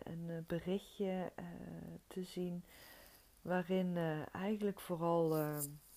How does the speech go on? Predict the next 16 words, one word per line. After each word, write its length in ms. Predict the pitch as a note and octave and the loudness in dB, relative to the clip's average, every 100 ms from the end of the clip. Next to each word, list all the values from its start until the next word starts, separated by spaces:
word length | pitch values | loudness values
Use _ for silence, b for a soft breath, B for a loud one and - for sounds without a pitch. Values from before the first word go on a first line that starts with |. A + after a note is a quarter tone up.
| - | -16
ja, 200 | - F3 | -4 -2
de 80 | E3+ | -2
vraag 440 | D3+ - E3+ F3+ - | -2 2 4 4 4
werd 280 | F3 - | 2 2
gesteld 540 | - E3+ - D3+ D3+ - | 2 4 6 4 2 0
van: 260 | - C#3+ C#3 | -4 -4 -2
"Hoe 160 | D#3 F3 | -2 0
kan 240 | - F#3+ | 0 2
ik 200 | F#3+ F3+ | 0 -2
nou 360 | D3+ D3+ D#3 D#3 B B B B B B B B B B B - | -2 2 2 2 B B B B B B B B B B B 4
meer 360 | G#3 B3 B3 | 10 12 12
tijd 400 | - G#3 F#3+ F3+ - | 10 10 10 4 4
over 460 | - F#3 G3+ F#3+ G#3 | 10 12 12 12 10
gaan 200 | G3 F#3 | 12 10
houden, 720 | E3+ E3 E3+ E3+ D#3 D3+ D#3 - - | 8 10 10 10 10 8 6 2 2
ehm, 400 | D3 D3 D3 | 4 6 4